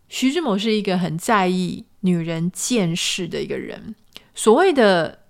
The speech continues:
一个人有没有见识，哈，就是见就是看到的东西多不多，有没有很广博，识是另外一件事。我觉得识就是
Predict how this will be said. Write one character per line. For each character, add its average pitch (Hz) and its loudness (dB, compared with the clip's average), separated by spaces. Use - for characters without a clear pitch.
一 311 2
个 349 6
人 196 6
有 175 2
没 165 0
有 196 2
见 175 0
识， - -2
哈， 180 -12
就 214 -6
是 196 -4
见 196 0
就 190 0
是 185 -2
看 196 -2
到 180 4
的 170 -6
东 165 -6
西 185 -12
多 202 6
不 190 0
多， 180 -4
有 185 0
没 190 2
有 208 2
很 165 -4
广 185 0
博， - -12
识 214 0
是 - -2
另 208 0
外 160 0
一 - -6
件 165 -8
事。 - -10
我 - -8
觉 247 -2
得 302 0
识 - 2
就 294 0
是 269 0